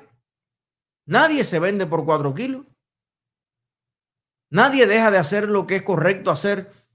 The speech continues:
porque te manden una llamada desde Miami, porque digan, "Oye, yo quiero que tú tires". No, a mí me llaman ahora mismo, tanto en Cuba como aquí. A mí me llaman de cualquier parte del mundo y me dicen, "Oye, yo quiero que tú le metas una pedra a fulano". Yo cuelgo el teléfono.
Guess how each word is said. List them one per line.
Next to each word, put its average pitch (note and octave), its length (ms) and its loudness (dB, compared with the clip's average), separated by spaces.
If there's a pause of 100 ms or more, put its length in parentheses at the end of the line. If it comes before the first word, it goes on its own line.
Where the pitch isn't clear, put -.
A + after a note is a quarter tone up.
(160)
porque F3 300 2
te D#3+ 240 6
manden F#3+ 360 4
una G3 140 4
llamada F3+ 460 6
desde D#3 180 6
Miami, G3 640 4 (260)
porque E3+ 280 2
digan, G3 360 4
"Oye, G3 280 8
yo F#3+ 120 6
quiero F#3+ 380 4
que F#3 80 0
tú F3+ 160 -4
tires". F#3 240 -2
No, G3+ 500 -4 (320)
a C#3+ 120 -2
mí F3 140 0
me G#3+ 140 2
llaman A#3+ 360 4
ahora B3 180 4
mismo, A3 480 -4 (680)
tanto D#3 320 -2
en D3+ 100 -4
Cuba C4 300 2
como A3+ 180 -2
aquí. D#3+ 460 -6
A C3 80 -14
mí D#3+ 100 -4
me G#3+ 140 0
llaman B3 240 2
de A#3 100 0
cualquier A3 300 0
parte B3 160 -2
del A3 160 -2
mundo A#3+ 180 -2
y G#3+ 40 -2
me G#3+ 100 2
dicen, G3+ 260 0
"Oye, C4+ 160 2
yo B3 140 4
quiero C4 280 6
que B3 100 2
tú C4 140 0
le B3+ 80 4
metas B3 200 0
una B3 120 6
pedra B3 220 4
a B3 60 2
fulano". B3+ 520 0
Yo C#3+ 200 -4
cuelgo C#3 240 -2
el A#3+ 40 -4
teléfono. - 380 0